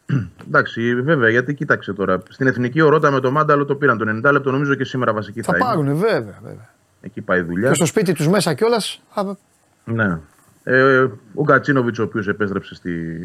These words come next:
Speaker 1: στην Εθνική Σερβίας και έπαιξε στην ήττα από την Ουγγαρία, βασικός. Ενενήντα λεπτό Μουκουντή με τη Ρωσία, ενενήντα λεπτό Βίντα με την Ουαλία. Ε, παίζουν όλοι, ο Χατζησαφή, ε, ο Πινέδα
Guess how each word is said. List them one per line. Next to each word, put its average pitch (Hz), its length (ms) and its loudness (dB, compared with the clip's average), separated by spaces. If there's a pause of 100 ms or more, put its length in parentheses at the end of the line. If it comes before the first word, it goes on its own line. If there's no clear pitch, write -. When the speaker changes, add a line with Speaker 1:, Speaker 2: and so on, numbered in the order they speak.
(120)
Speaker 1:
στην 98 140 -6
Εθνική 90 240 -4
Σερβίας 95 400 0
και 95 100 -2
έπαιξε 135 300 -2
στην 98 180 -2
ήττα 98 160 0
από 87 140 -2
την 87 80 -6
Ουγγαρία, 95 460 2
βασικός. - 680 -2 (460)
Ενενήντα 127 500 4
λεπτό 113 260 2
Μουκουντή 107 380 -2
με 104 120 0
τη 92 80 -4
Ρωσία, 147 600 2 (460)
ενενήντα 123 440 4
λεπτό 117 240 2
Βίντα 110 240 2
με 104 100 0
την 92 160 -4
Ουαλία. 135 580 2 (1040)
Ε, - 80 -12 (180)
παίζουν 170 260 4
όλοι, 151 140 6
ο 135 40 4
Χατζησαφή, 160 760 0 (260)
ε, 139 580 -10 (880)
ο 139 100 2
Πινέδα 117 640 2